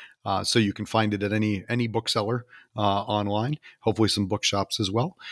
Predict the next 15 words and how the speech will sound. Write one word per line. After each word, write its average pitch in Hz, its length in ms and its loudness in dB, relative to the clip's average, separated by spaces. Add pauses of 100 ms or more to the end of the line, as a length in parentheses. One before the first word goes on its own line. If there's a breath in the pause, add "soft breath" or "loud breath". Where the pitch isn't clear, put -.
(260 loud breath)
Um, 123 600 0 (180)
the, 151 360 0
what's 151 240 -2
coming 185 280 -2
next 185 280 0
for 170 120 -8
me 160 220 0
is 147 220 2
I'm, 139 360 -2
I'm 123 120 0
starting 143 500 -2
a 120 100 0
project 123 600 0
on, 110 480 2 (760)
uh, 107 280 0